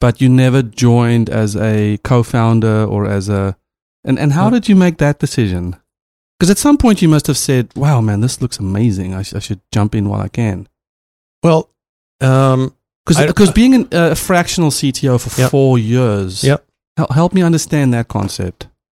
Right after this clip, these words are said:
Speaker 2: Well, it, it's just, well, what does the company need,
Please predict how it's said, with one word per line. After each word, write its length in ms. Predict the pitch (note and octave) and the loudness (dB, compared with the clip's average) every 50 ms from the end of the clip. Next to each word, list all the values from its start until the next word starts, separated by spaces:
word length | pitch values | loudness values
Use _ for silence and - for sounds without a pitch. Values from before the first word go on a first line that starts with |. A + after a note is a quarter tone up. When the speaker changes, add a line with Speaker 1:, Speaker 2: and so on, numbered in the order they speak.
| _ _ _ _ _ _ _ _ _ _ _ _ _ _ _ _ _ _ | _ _ _ _ _ _ _ _ _ _ _ _ _ _ _ _ _ _
Speaker 2:
Well, 240 | C#3 D3 D3 C3+ D3 | -2 0 0 0 0
it, 140 | C#3+ C3+ - | -2 -2 0
it's 300 | C#3+ C#3 A#2+ - - - | -2 -2 -2 -2 -6 -2
just, 300 | - C#3+ C3 - - _ _ _ _ | 0 0 0 0 -4 _ _ _ _
well, 160 | C#3+ B2+ A#2 A2+ | -6 -4 -2 0
what 140 | B2 B2+ | 2 2
does 120 | B2 A#2 G#2+ | 0 0 -2
the 60 | A2+ | -2
company 340 | - B2 A2 G2+ G#2 G#2 G2 | -4 -4 -4 -4 -6 -6 -6
need, 280 | G2 F#2+ F#2+ F2+ F2+ | -6 -8 -10 -12 -16